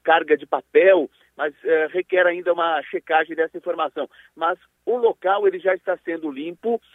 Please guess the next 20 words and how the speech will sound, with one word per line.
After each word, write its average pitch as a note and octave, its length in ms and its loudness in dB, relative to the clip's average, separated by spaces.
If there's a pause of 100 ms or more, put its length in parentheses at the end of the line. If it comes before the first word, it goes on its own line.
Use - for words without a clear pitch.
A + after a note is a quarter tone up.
(160)
ninguém G3+ 520 2
ficou G3 300 6
ferido F3 560 0 (240)
e F#3 440 2
o F3+ 180 6
trânsito F#3+ 400 4
está F#3+ 180 4
fluindo F#3 320 -2
lentamente F3+ 720 2
nessa D3+ 280 4
região. D3 440 4 (300)
Agentes D3 380 2
de E3 160 -2
trânsito F#3+ 580 4
e F3 60 -2
polícia E3+ 360 -2
militar E3+ 340 2
estão E3 280 2
no D#3+ 180 -2
local F#3 400 4